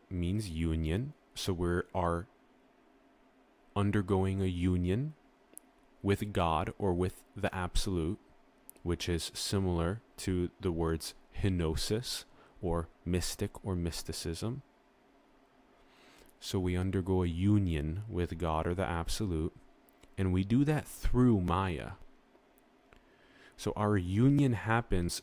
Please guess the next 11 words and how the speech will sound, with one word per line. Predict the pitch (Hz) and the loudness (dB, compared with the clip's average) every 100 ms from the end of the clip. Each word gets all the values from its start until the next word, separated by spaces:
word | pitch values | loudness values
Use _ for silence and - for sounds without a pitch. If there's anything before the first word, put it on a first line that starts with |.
| - | -10
through | - - 113 123 117 92 - - | -6 -2 2 4 4 2 -4 -10
Maya. | 101 92 101 92 - 85 - - | -4 0 2 0 -2 -8 -14 -4
These | 104 110 - - | 0 0 -2 -2
illusory | 101 92 107 - 117 110 107 - - | 0 2 2 2 0 2 0 -2 -12
creation | - 104 95 110 139 113 87 | -4 0 4 2 2 0 0
designs | 82 80 76 76 90 - - - - - - - | -2 -2 -4 -4 -6 -10 -16 -20 -20 -20 -16 -2
are | 98 92 87 - | 2 2 0 -6
how | - - 117 135 123 90 78 - - - _ - | -12 -4 2 4 4 4 0 -4 -18 -20 _ -6
we | 95 95 85 - - - _ - | 0 2 2 -4 -14 -20 _ -16
turn | - 117 113 104 | -6 0 2 2
back | 92 92 98 - | 4 2 2 -2